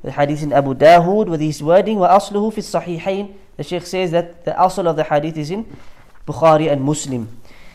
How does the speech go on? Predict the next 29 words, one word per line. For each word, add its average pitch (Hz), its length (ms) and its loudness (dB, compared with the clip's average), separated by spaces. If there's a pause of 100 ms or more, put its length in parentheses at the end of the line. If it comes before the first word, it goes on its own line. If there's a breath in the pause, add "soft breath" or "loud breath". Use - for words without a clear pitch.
(220 soft breath)
Okay? 190 560 2 (600)
Another, 226 520 4 (320)
in 302 200 -2
the 269 100 6
wording 226 280 2
of 240 100 2
Bukhari 233 360 4
and 208 100 0
Muslim, 220 320 0
which 190 140 -6
is 180 60 -10
not 214 200 -2
mentioned 196 360 -4
here, 190 120 2
it 170 180 -4
says, 247 280 0
فَلَا 202 640 2
تَخْتَلِفُوا 226 760 0
عَلَيْهِ. 156 400 -2 (720 soft breath)
إِنَّمَا 233 540 0
جُعِلَ 214 320 0
الْإِمَامُ 196 840 -4
لِيُؤْتَمَّ 185 380 -4
بِهِ. 214 320 -8 (520 soft breath)
The 165 120 -6
Imam 220 320 2
has 240 140 0
been 233 140 -4
placed 254 560 -2